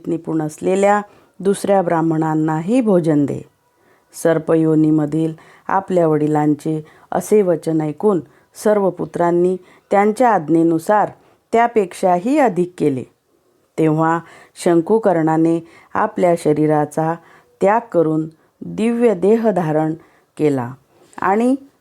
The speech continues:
सर्व धनसंपत्ती पुत्राच्या स्वाधीन केली. वडिलांनी वाटून दिलेल्या अगणित संपत्तीमुळे ते सदाचारी पुत्र परमसंतोष पावले.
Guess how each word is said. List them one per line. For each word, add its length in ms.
सर्व 320
धनसंपत्ती 1000
पुत्राच्या 600
स्वाधीन 500
केली. 300
वडिलांनी 640
वाटून 420
दिलेल्या 520
अगणित 540
संपत्तीमुळे 920
ते 120
सदाचारी 720
पुत्र 500
परमसंतोष 840
पावले. 480